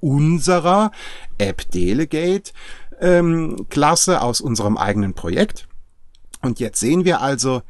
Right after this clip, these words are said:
App Delegate ist eine Subclass der Superclass U-I-Responder oder eine Unterklasse der Oberklasse oder wie auch immer ihr das bezeichnen wollt.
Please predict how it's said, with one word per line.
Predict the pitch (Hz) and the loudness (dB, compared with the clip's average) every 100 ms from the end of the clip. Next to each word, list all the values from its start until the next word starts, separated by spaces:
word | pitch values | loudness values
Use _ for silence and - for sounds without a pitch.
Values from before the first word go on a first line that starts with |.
| - 98 | -12 -12
App | 101 - | -12 -6
Delegate | 120 143 156 123 120 117 - | -4 -2 -4 -2 -2 -2 -2
ist | 113 - | -6 -4
eine | 87 95 82 - | -6 -6 -8 -10
Subclass | - - 160 185 - - 160 160 156 151 - | -8 -2 -2 -2 -6 -2 0 2 0 -2 -2
der | 113 107 | -2 -4
Superclass | 101 95 156 208 - - - 113 127 123 - | -4 -2 0 0 4 6 6 4 2 0 0
U-I-Responder | 113 123 95 110 104 95 - 131 156 127 127 | -2 -2 -2 -4 -2 -4 0 0 2 2 2
oder | 98 104 78 | 0 -4 -2
eine | 92 107 | -2 -2
Unterklasse | - 175 196 139 - 113 - 117 | 0 2 2 -2 -2 -2 0 -2
der | 107 101 | -2 -2
Oberklasse | 151 131 110 107 107 - 123 | 0 0 0 0 0 0 0
oder | 135 110 | 0 0
wie | 127 - | -2 -4
auch | - | -4
immer | 127 113 | 0 2
ihr | 107 101 | 2 -2
das | 95 - | -6 -10
bezeichnen | 98 - 156 160 160 120 | -8 -2 -2 -2 -4 2
wollt. | 127 123 | 2 4